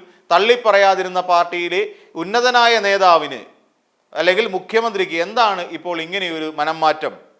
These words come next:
തീർച്ചയായും മനംമാറ്റത്തിന് കാരണമുണ്ട്. വരാൻ പോകുന്ന തദ്ദേശ സ്വയംഭരണ തെരഞ്ഞെടുപ്പ് മാത്രമാണ് മുഖ്യമന്ത്രിയുടെ മനസ്സിൽ ഇപ്പോഴുള്ളത്. അവിടെ ത്രിതല പഞ്ചായത്തിലേക്ക്, ജില്ലാ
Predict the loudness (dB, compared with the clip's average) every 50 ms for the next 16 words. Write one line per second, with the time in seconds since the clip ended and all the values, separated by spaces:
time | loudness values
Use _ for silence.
0 | _ -12 -10 -10 -10 -6 -2 0 0 0 0 -2 -6 -4 -2 -4 -4 -4 -6 -12
1 | -6 -2 0 0 0 0 -2 -4 -4 -4 -4 -4 -4 -6 -14 -20 _ _ _ _
2 | _ _ _ _ _ _ _ _ _ _ _ _ _ _ _ _ _ _ _ _
3 | _ _ _ _ 2 4 6 8 8 8 8 6 2 2 2 2 2 0 0 -2
4 | -2 -2 0 0 0 0 -4 -4 0 0 0 0 0 -2 -2 0 0 -2 0 0
5 | -2 -2 -2 -6 -8 -6 -6 -2 2 2 2 2 0 -4 -2 -2 -2 -2 -2 -4
6 | -6 -8 -8 -10 -8 -6 -6 -4 -4 -4 -4 -6 -8 -10 -12 -14 -10 -8 -8 -8
7 | -6 -8 -12 -14 -16 -16 _ _ _ _ _ _ _ _ _ _ _ _ _ _
8 | _ _ _ _ _ 0 2 4 6 6 4 4 0 -8 -16 -16 -8 -6 0 2
9 | 4 4 4 4 4 2 4 4 4 4 4 2 -2 -2 -2 -2 -2 -4 -4 -4
10 | 0 2 4